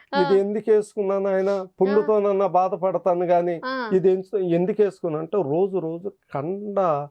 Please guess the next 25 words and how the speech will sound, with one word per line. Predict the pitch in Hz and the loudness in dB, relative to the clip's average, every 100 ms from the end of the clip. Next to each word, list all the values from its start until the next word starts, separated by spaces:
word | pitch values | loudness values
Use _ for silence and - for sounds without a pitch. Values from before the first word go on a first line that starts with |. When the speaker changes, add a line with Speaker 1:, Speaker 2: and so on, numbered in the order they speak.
| - | -2
Speaker 1:
ఇప్పుడు | - 156 320 | 0 2 2
మీరు | 320 311 | 2 2
ఇలా | 294 294 | 0 0
చెప్తే | 294 269 - 349 | -2 -4 -2 0
వేసుకోవాలి | 320 277 294 - 320 320 | 2 0 -2 -2 0 0
అనుకునే | 320 302 294 294 | -2 -4 -4 -2
వాళ్ళు | 294 294 | -2 -2
కూడా | 285 294 | -2 -2
మన | 285 262 | -2 -2
వ్యూవర్స్ | 269 277 294 | -2 -4 -4
భయపడిపోతారేమో | 254 247 262 269 269 254 262 254 254 | -2 -2 -2 -4 -6 -6 -4 -4 -2
Speaker 2:
మరి | |
Speaker 1:
కదా | 160 - | -4 -2
Speaker 2:
నేను | 170 185 | 0 0
Speaker 1:
మరి | 160 | 0
Speaker 2:
మరిదాస్ | 151 156 185 208 | 0 0 2 0
Speaker 1:
దాస్ | |
గారు. | 233 | -2
Speaker 2:
అన్న | 208 208 | -2 -2
వ్యక్తి | 202 196 190 240 226 | -2 -2 -4 -2 -2
ఉండాలి | 175 147 147 180 | 0 0 2 2
Speaker 1:
నిజమే | 285 285 285 | 2 0 -2
Speaker 2:
చెప్పాలి. | 262 180 226 208 | -2 0 -2 -2
Speaker 1:
చెప్తాడు. | 202 - _ 254 302 | -6 -12 _ _ -14
మ్మ్. | 226 214 196 | -10 -8 -10